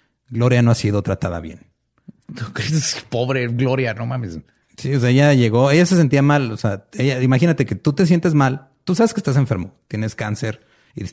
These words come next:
Speaker 1: tienes ciertos padecimientos que vienen con el cáncer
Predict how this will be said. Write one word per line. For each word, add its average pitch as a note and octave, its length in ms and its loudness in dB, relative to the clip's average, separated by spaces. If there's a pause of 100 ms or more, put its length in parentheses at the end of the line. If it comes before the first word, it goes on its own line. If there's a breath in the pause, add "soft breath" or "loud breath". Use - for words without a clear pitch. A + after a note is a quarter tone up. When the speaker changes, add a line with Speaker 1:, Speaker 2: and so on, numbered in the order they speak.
(320)
Speaker 1:
tienes G#2 340 -4
ciertos G#2+ 340 -4
padecimientos G2+ 600 -4
que G#2 100 -4
vienen F#2+ 260 -2
con G2+ 180 -4
el F#2+ 100 -4
cáncer G2 460 -8